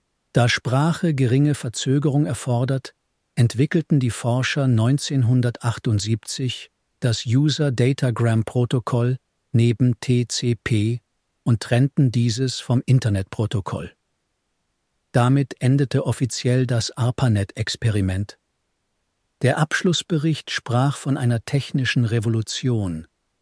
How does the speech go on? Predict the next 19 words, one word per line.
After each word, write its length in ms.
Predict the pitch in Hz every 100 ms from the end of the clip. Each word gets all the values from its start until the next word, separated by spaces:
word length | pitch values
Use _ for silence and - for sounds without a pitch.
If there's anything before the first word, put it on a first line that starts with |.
| -
deren 320 | 117 110 110
Bedeutung 560 | 110 101 110 120 120 123
erst 260 | 113 -
später 480 | - - 117 113 113
ganz 320 | 104 104 101
sichtbar 480 | - 110 - 98 80
werde. 400 | 82 80 80 90 _ _ _ _ _ _ _ _ _ _ _ _ _ _ _ _ _ _ _ _ _ _
Ein 260 | 147 147 143
Pionier 640 | - 160 147 156 202 214
betonte 680 | 185 160 - 165 175 - 131
rückblickend 680 | 147 - - 143 - 151 143
die 80 | 131
Rolle 360 | 113 123 135
der 120 | 131 120
Zusammenarbeit 1160 | - 110 117 120 120 123 117 113 113 113 -
unter 300 | 120 107 104
Forscherinnen 880 | - 120 120 120 123 107 113 110 120
und 160 | 113
Forschern 640 | - 117 117 117 131 123